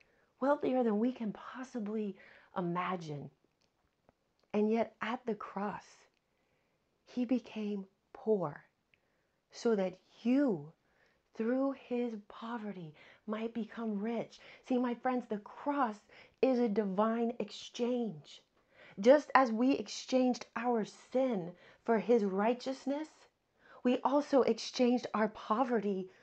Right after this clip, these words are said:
for his wealth. And when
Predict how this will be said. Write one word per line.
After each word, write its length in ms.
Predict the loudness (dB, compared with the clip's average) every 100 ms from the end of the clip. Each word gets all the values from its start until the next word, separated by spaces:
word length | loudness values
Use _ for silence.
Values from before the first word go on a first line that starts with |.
| _
for 140 | -2 -2
his 320 | 0 0 0
wealth. 720 | -2 -2 -2 -4 -6 -14 -20 _ _ _ _ _ _ _ _ _ _ _ _ _ _ -2
And 160 | 2
when 180 | 4 2